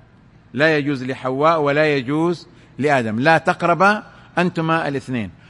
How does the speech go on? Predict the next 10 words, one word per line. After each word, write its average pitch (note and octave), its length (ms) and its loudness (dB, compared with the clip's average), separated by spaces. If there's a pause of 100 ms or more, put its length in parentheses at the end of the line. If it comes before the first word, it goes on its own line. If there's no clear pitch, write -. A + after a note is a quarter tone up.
(200)
ومن E3+ 260 0
النكت F3+ 460 0 (880)
التفسيرية E3+ 720 -2
في D3+ 200 -4
هذا D#3+ 240 0
المحل D3+ 500 -2 (720)
أن E3+ 160 2
الله F3+ 260 4
سبحانه E3+ 600 0
وتعالى F3 720 2